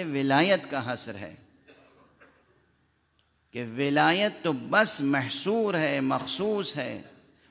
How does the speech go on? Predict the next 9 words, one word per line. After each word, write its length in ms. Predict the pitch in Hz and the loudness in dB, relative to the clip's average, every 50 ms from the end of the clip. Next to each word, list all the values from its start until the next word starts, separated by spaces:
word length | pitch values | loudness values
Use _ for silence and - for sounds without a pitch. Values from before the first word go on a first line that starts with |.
| _ - | _ -6
मुख्तस 800 | 123 135 160 190 220 196 - - - - - 202 208 202 - - | -4 0 4 4 4 4 4 2 -2 0 0 0 0 0 0 -2
है 220 | - 185 185 196 202 196 175 170 - - - - - - _ _ _ - | -2 0 0 2 2 0 -2 -6 -12 -20 -20 -20 -20 -20 _ _ _ -12
ज़ात 540 | 143 131 131 135 160 170 175 180 170 - 160 147 | -10 -8 -6 -2 0 0 0 0 -2 -2 -4 -4
बारी 380 | 139 139 135 135 139 143 151 143 | -2 0 0 0 0 -2 -4 -6
सुब्हानहू 680 | 120 - 135 120 104 135 131 127 135 139 127 131 139 143 | -6 -8 -10 -8 -6 -6 -6 -4 -4 -6 -6 -6 -6 -6
व 80 | 123 110 | -8 -8
तआला 440 | - 113 95 101 110 107 110 107 107 | -8 -8 -8 -8 -8 -10 -10 -12 -12
के 160 | - - 87 | -14 -16 -16
लिए। 260 | 87 87 87 87 - | -16 -16 -16 -18 -18